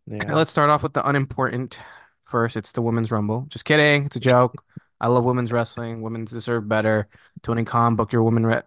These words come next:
Speaker 1: better. And Trips, I hope you're starting to cook more now with what you got,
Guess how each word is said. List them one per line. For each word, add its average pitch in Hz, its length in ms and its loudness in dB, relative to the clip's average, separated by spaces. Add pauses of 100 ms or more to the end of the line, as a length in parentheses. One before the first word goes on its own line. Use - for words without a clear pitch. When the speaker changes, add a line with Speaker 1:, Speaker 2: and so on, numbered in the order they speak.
(120)
Speaker 1:
better. 110 320 -2
And 104 440 -10 (160)
Trips, - 360 -6
I 98 80 0
hope 117 240 -2
you're 110 80 -4
starting 110 340 -2
to 104 120 -2 (580)
cook - 240 0
more 139 300 6
now 131 260 6
with 127 140 0
what 139 100 2
you 123 120 -4
got, 113 460 2